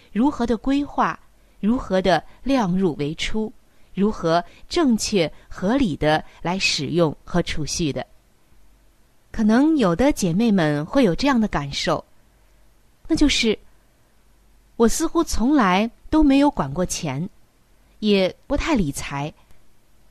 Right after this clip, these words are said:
这方面我还真是不太在行。家里面的开支，我也很少详细的记录过，反正想买什么就买了。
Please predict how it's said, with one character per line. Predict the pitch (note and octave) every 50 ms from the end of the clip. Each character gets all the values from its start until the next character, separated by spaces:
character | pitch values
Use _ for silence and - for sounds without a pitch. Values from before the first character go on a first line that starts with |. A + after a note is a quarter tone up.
| _ _ _ _
这 | - D4 A#3+
方 | - G#3+ F#3+ F3+
面 | F#3 F3+ D#3+ D3 C#3+ - - - - - -
我 | - -
还 | F3 F3 G3+
真 | G#3+ - - E4 E4+ E4+
是 | - - G#3+ F#3
不 | F3 - G3+
太 | - G#3+ G#3+
在 | G3 - G#3+ F3+
行。 | E3+ - - C#3 C3+ C#3 D3 - - - - _ _ _ _ _ - _ _ _ _ _ _ _ _ _ _ _ _ _
家 | - - E4+ F4
里 | D4+ G#3+
面 | F#3 G#3 A#3 A#3+
的 | A#3+
开 | A3+ - - C#4+ C#4+
支， | - - C4+ C#4 C#4+ D4 D4 - - - _ _ _ _ _ _ _ _ _ _ _
我 | - D#4+
也 | E4 C#4+ A#3
很 | - - G3 B3 D4
少 | D4 - G#3+ D#3 C#3+ D3
详 | - - E3+ D3 D#3+ G#3
细 | A3+ - - C4+
的 | G3+ F#3 -
记 | - - - D4 B3
录 | F#3 D#3+ C#3+
过， | C3+ - C#3 C3 - - _ _ _ _ _ _ _ _ _ _ _ _ _ _ _ -
反 | - - D#3 D3+
正 | D#3+ A#3 A#3+ A#3 A3+ G#3+ G3+ - - - - -
想 | - A3+ A#3+ D4
买 | E4 - F3+ C#3+
什 | C#3+ - F3
么 | F3 G#3+
就 | A#3 D#4+ D#4
买 | C4 G#3+ - - -
了。 | - C#3 D#3+ F#3 G3+